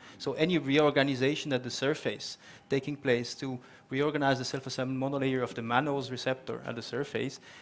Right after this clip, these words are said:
this is a time constant which is different, and you're almost saturated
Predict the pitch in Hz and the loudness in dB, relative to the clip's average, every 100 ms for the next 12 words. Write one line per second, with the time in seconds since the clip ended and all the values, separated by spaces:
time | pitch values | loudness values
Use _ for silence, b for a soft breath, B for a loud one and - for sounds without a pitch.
0 | B 151 160 143 127 - 131 131 147 143 | B 0 2 0 -2 -8 -2 0 0 -2
1 | 139 - 127 123 117 107 165 - 127 - | -6 -8 -10 -10 -10 -4 -4 -2 -6 -8
2 | - B B B B 135 127 135 156 190 | -16 B B B B -4 0 2 4 4
3 | 202 196 - 180 196 156 - - 120 | 4 2 4 4 4 0 0 -2 -10